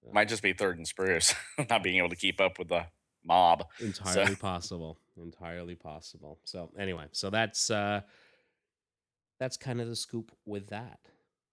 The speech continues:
Speaker 1: Mm-hmm.
Speaker 2: And, uh, so again, April sixth and seventh,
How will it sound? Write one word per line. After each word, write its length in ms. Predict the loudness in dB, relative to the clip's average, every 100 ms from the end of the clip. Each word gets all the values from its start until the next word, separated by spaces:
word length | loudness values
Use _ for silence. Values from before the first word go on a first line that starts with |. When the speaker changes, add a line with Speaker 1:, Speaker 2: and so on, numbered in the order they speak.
| _ -10
Speaker 1:
Mm-hmm. 260 | -6 -6
Speaker 2:
And, 120 | -8 -8
uh, 160 | -8
so 200 | -8 -10
again, 520 | -8 -6 -4 -4 -6 -2
April 480 | -2 0 0 0 0
sixth 320 | -2 -2 -2
and 120 | 0
seventh, 580 | 2 2 0 -6 -12